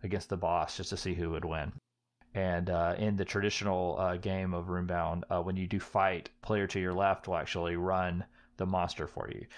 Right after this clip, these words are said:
So that's where there is some engagement around the table that helps with, like, downtime. But it never felt satisfying to me that the game was competitive. It never made sense why the heroes were racing to be the one.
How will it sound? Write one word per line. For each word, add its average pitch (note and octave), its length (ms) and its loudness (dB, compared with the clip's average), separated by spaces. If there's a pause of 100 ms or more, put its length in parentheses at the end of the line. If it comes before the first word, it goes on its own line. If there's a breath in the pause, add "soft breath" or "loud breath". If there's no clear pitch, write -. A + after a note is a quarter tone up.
So - 120 4
that's C#3 120 4
where C3+ 140 8
there A#2 160 6
is A#2 120 4
some G2+ 140 2
engagement G2 480 2
around E2+ 240 2
the E2+ 60 -4
table E2+ 580 -2
that F#2 120 -2
helps F#2+ 240 -2
with, E2+ 120 -4
like, E2+ 180 -2
downtime. F2 540 -2 (180)
But - 340 4
it G#2+ 280 0 (180)
never D#3+ 360 4
felt D3 340 4
satisfying G#2 520 2
to F#2+ 100 -4
me F#2 100 0
that E2 180 -2
the F#2 80 -2
game F2+ 480 0
was E2+ 640 -2
competitive. G#2+ 520 0
It F#2+ 80 -2
never G#2 260 2
made F#2 180 -4
sense - 260 -2
why F2+ 100 0
the F2+ 80 -2
heroes F2+ 500 0
were E2 220 -2 (200)
racing F#2+ 500 0
to F2 60 0
be F#2 140 -2
the F2+ 100 0
one. F2+ 420 0